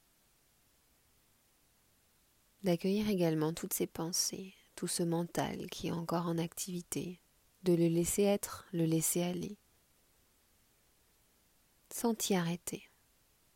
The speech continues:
de laisser passer, défiler toutes ces pensées, comme des notes de musique qui défileraient autour de toi, comme une galerie de photographies, comme un film peut-être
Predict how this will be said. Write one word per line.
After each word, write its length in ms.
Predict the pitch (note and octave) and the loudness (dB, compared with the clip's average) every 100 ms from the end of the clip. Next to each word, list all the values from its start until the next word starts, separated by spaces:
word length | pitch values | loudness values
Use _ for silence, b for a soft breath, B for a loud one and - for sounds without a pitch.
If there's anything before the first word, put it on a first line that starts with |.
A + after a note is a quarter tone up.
| _ _ _ | _ _ _
de 100 | F3 | 2
laisser 580 | E3+ E3 E3 - F#3 F#3+ - | 4 4 4 4 4 4 2
passer, 600 | F3 F3 - F3 G3+ G#3+ | 2 2 2 2 2 2
défiler 640 | F#3 F#3 - F3 D#3 F3 - | 2 2 2 0 0 -2 -6
toutes 200 | - G#3+ | -6 -2
ces 180 | - G#3 | 4 4
pensées, 680 | - F#3 F#3 - D#3 - - B B B B | 4 0 2 0 0 -6 -12 B B B B
comme 180 | A#3 A3+ | 4 6
des 120 | G#3 | 6
notes 260 | F#3 G3 F3+ | 6 4 4
de 100 | F#3 | 2
musique 420 | F#3 F3 F3 F3+ | 2 0 -2 -6
qui 160 | - F#3 | -4 0
défileraient 580 | F3 E3+ E3+ E3+ E3 F3+ | 2 0 -2 0 0 0
autour 320 | E3 - E3+ | -2 -4 -4
de 100 | E3+ | -4
toi, 380 | - - - F#3+ _ B B B B B B B | -4 -6 -6 -8 _ B B B B B B B
comme 180 | A3+ A3+ | 6 8
une 140 | G#3 | 8
galerie 560 | F3+ E3+ E3 E3 F#3+ G#3 | 10 10 8 6 4 4
de 140 | F#3+ | 2
photographies, 960 | - F3+ F3+ F3 E3+ - - F3 F#3+ G#3 _ _ _ _ _ _ _ _ _ _ - | 2 2 4 4 2 0 -4 -6 -6 -12 _ _ _ _ _ _ _ _ _ _ 2
comme 180 | G3+ F#3+ | 4 6
un 140 | F3+ | 4
film 640 | E3+ - E3 E3 F3 F3+ E3 | 2 2 4 4 2 -2 -4
peut-être 680 | D#3+ - - - - - | -4 -2 -6 -6 -12 -16